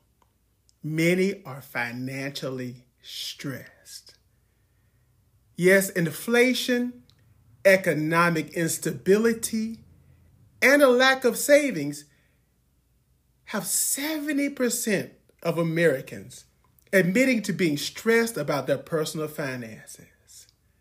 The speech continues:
U S adults have said that financial stress has increased since before covid nineteen in March twenty twenty. Anxious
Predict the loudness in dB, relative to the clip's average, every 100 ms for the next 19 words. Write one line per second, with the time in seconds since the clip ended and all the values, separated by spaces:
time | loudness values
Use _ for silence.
0 | _ _ _ _ _ _ _ _ _ _
1 | _ _ _ _ _ _ -8 -4 0 4
2 | 4 4 2 2 2 0 -2 -4 -2 2
3 | 4 4 0 -16 _ 0 0 -2 -2 0
4 | 2 0 -2 -4 -6 -2 2 2 0 -2
5 | -2 -2 -4 -4 0 0 -2 -10 -20 _
6 | 2 4 4 6 6 6 8 8 6 0
7 | 0 2 0 -2 -2 -2 -6 -8 -6 -6
8 | -8 -4 -2 4 4 2 -2 -6 -6 -8
9 | -10 -10 -12 -18 _ _ _ _ _ _
10 | _ _ _ _ _ _ _ _ _ _
11 | _ _ 2 2 2 -4 -10 -14 -20 -20